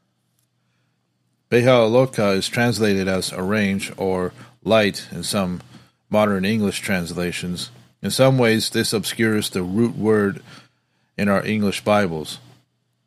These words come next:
The root is Allah, raise up, ascend, which shares the same root as Olah. We have seen this word before.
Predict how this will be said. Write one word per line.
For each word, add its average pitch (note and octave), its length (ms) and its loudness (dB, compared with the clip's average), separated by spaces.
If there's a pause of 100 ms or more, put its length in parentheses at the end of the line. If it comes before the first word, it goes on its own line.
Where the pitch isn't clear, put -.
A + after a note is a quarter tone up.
(360)
The G2+ 120 0
root A#2 280 6
is G2+ 520 -2 (160)
Allah, F#2 500 2 (340)
raise A2 320 2
up, G#2+ 260 0 (240)
ascend, F2+ 520 -4 (240)
which F#2+ 160 -4
shares G#2+ 340 0
the - 80 -6
same A#2+ 300 0
root G#2 240 2
as F#2+ 320 -2
Olah. F2+ 560 0 (880)
We A2+ 120 2
have A#2+ 160 4
seen D3+ 240 2
this A#2 260 -2
word G#2 300 0
before. F#2 560 -2